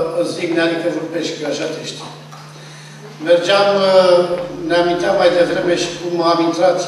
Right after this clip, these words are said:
eu în această activitate. Uh, domnul Izescu, în campania electorală din nouăzeci și doi, un, bine, un codere se, se știe, renumit și, uh, la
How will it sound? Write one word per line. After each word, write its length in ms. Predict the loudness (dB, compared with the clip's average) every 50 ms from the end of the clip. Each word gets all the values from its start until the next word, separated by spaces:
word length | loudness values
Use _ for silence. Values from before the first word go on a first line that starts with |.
| -2
eu 80 | -2 -2 -2 -4 -6 -10 -12 -14 -16 -18 -18 -20 -20 -20 -18 -12 -6
în 60 | -4 -2 -2
această 320 | 0 -2 -2 -4 -4 -4 -6 -6
activitate. 640 | -6 -6 -6 -6 -6 -6 -6 -6 -6 -6 -8 -8 -12 -16 -16 -18 -20 -20 -20 -20 -20 -20 -20 -20 -20 -20 -20 -20 -20 -20 -20 -20 -20 -20 -20 -16 -8 -4
Uh, 200 | 2 4 4 4 4 4 2
domnul 240 | 2 2 2 0 -2 -2 -2
Izescu, 420 | 0 0 2 2 2 0 -2 -4 -8 -8 -12 -14 -16 -16
în 60 | -12 -8 -2 0
campania 440 | 0 0 4 4 4 4 6 4 4
electorală 520 | 4 4 2 2 2 4 6 6 8 6 6 4 4
din 100 | 0 0 0 2
nouăzeci 420 | 2 4 4 4 2 0 -2 -4 -4
și 160 | -6 -8 -4 0
doi, 180 | 2 2 4 4 2 0 -2 -4 -8 -10 -14 -14 -16 -18 -18 -16 -10 -4
un, 80 | -4 -4 -4 -4 -8 -6
bine, 140 | -6 -4 -2 -2 -2
un 60 | -2 -2
codere 380 | -2 -2 -2 -2 0 2 2 2 2 0
se, 100 | -2 -4 -6 -6 -8 -10 -14 -14 -16 -14 -14 -12 -12 -12 -12 -12 -10
se 80 | -8 -8 -8
știe, 300 | -8 -8 -6 -4 -4 -2 -2 -2 -4 -4 -2
renumit 420 | -2 -2 -2 0 0 -2 -2 -2 -4 -6
și, 120 | -4 -4 -2 -2
uh, 1000 | -4 -4 -8 -10 -14 -14 -14 -12 -12 -14 -14 -10 -6 -4 -2 0 2 2 2 0 0 -2 -8 -10 -8 -2 2
la 80 | 2